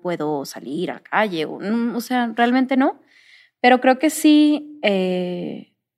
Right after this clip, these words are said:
tocar en los Grammys fue también, creo que algo que dijiste, como que, "Órale, no, creo que sí, esto sí es,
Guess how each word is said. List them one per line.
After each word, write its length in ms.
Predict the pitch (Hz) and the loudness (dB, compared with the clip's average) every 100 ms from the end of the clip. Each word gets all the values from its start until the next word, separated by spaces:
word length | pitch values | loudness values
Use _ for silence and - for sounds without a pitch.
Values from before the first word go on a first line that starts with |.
| _ _ _ _ _ _ _ _ - | _ _ _ _ _ _ _ _ -8
tocar 280 | 220 220 208 | 0 4 4
en 60 | |
los 120 | 233 202 | 4 4
Grammys 320 | 196 220 214 | 4 2 0
fue 120 | 196 | -2
también, 400 | 190 196 190 190 | 0 0 -2 -4
creo 160 | 196 196 | -6 2
que 80 | 185 | 2
algo 220 | 185 196 | 2 -2
que 80 | 190 | -4
dijiste, 340 | 170 180 - | -6 -8 -16
como 180 | 190 185 | -16 -16
que, 100 | - | -10
"Órale, 320 | - 220 185 165 | -4 -2 -2 -6
no, 160 | 196 | -8
creo 120 | 208 214 | -10 -10
que 80 | |
sí, 160 | - 240 | -12 -12
esto 160 | - 262 | -12 -12
sí 240 | - 311 | -8 -6
es, 160 | 311 | -8